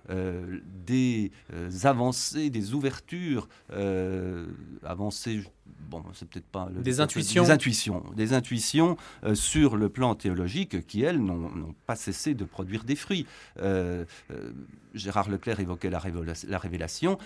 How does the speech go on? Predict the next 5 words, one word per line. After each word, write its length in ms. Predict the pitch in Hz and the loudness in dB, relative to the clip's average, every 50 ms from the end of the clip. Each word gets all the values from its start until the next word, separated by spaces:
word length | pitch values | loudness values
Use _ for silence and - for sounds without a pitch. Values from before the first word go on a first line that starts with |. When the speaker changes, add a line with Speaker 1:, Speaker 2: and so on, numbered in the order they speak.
| - - - | -14 -14 -6
Speaker 1:
la 160 | - 90 113 | -2 0 0
constitution 800 | 110 - 101 95 - - 104 - - 98 - - - 107 98 92 87 | 0 0 -2 -4 -4 -6 -8 -8 -8 -10 -10 -6 -2 -2 -2 -2 -2
Dei 360 | 90 90 110 110 104 101 98 | -2 0 2 2 2 2 0
Verbum, 600 | 85 95 87 80 95 95 135 180 202 220 208 165 - - - - - - | -2 -2 -4 -4 -2 -2 0 2 4 4 2 2 0 -4 -16 -16 -8 -6
euh, 480 | 92 92 90 87 87 90 90 87 82 | -4 -4 -2 -2 -2 -2 -2 -4 -6